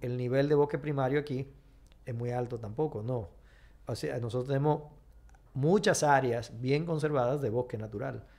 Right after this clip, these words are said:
pero el bosque primario es una característica muy especial, eh, que tiene otro tipo de condiciones. Pero entonces, cuando la gente mide a veces cobertura bocosa en Haití, dice, "No, queda un treinta por ciento",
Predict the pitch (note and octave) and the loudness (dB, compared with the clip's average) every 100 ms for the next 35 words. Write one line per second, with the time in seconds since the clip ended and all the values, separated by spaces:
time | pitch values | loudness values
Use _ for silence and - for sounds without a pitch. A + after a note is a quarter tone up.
0 | - - A#2 B2+ C#3 C#3 C#3+ C#3 C#3+ D3+ | -14 -6 -4 -2 -2 -2 2 2 2 2
1 | C#3 C#3+ C3+ C3+ A#2+ B2+ C#3 C3+ A2+ B2 | 2 0 0 -2 -2 -6 -4 -4 -2 -2
2 | C3 C#3 B2 - A#2+ G#2 G2+ - - - | -2 -4 -6 -4 -2 -2 -6 -12 -20 -20
3 | - - - A#2 G#2 F#2+ E2+ - - - | -20 -20 -8 -4 -2 -4 -8 -12 -20 -20
4 | - - - - - A2+ A2+ B2+ B2+ B2+ | -20 -20 -20 -20 -10 -8 -2 0 2 2
5 | B2+ B2 B2+ A#2+ A2 A2+ G2 - - - | 0 -2 -2 -4 -4 -6 -8 -12 -18 -14
6 | - C3+ C3+ D3 D#3 D3+ C3+ D3 C3+ C3 | 0 2 4 6 6 6 0 0 2 4
7 | C3 D3 D#3+ D#3+ E3 D#3+ D#3+ E3 D#3 D3 | 4 4 2 4 6 8 6 4 2 2
8 | D3 D3+ D3+ D#3 D3+ D#3+ D#3 C3+ B2 - | 4 4 4 2 0 0 -2 -4 -6 -14
9 | - B2 A#2+ C3 D3 C#3+ C#3 F3+ F#3 F#3 | -10 -6 -4 -2 -4 0 0 0 -2 -6
10 | D#3+ - E3 D#3 B2+ A#2+ - A2+ F2+ G2+ | -6 -2 0 0 -4 -6 -8 -8 -8 -12